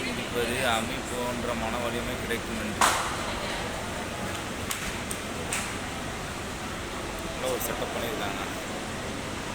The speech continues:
திருமண சடங்குகள் சில நம்பிக்கைகள். மூன்று முடிச்சு, அறம், பொருள், இன்பம் என்ற மூன்று உறுதி பொருள் நிற்பதற்காக மாலை மாற்றுதல்,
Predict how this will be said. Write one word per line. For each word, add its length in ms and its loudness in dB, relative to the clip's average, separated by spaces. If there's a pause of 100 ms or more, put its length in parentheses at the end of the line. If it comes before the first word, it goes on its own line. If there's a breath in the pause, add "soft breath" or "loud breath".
(1700)
திருமண 380 2
சடங்குகள் 500 4
சில 360 6 (840)
நம்பிக்கைகள். 640 4 (340)
மூன்று 280 2
முடிச்சு, 560 2 (320)
அறம், 340 4
பொருள், 240 4 (720)
இன்பம் 320 2
என்ற 520 6 (800)
மூன்று 440 2
உறுதி 240 2 (100)
பொருள் 220 2
நிற்பதற்காக 720 4 (680)
மாலை 300 6
மாற்றுதல், 520 4